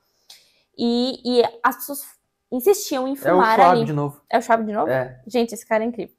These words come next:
Speaker 1: As pessoas não podiam fumar ali. E aí, o que que ele fez?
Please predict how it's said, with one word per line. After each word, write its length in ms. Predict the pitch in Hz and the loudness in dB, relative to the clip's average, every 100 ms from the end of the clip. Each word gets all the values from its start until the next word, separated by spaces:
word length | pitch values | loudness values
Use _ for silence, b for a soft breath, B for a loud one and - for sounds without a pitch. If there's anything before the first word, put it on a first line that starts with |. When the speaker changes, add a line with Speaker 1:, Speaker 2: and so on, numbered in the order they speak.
| _ b b b b | _ b b b b
Speaker 1:
As 100 | 233 | -2
pessoas 160 | 247 | -2
não 120 | 262 269 | -2 -2
podiam 320 | 339 277 277 | -2 -2 -4
fumar 380 | - 320 285 277 | -6 -4 0 0
ali. 320 | 320 208 214 _ _ _ _ _ _ - - | 0 -4 -6 _ _ _ _ _ _ -20 -4
E 100 | 254 | 6
aí, 80 | 247 | 6
o 60 | 247 | 6
que 140 | 302 | -2
que 100 | 285 | -2
ele 120 | 285 311 | -2 -2
fez? 640 | - 226 185 180 - | 0 2 2 -2 -8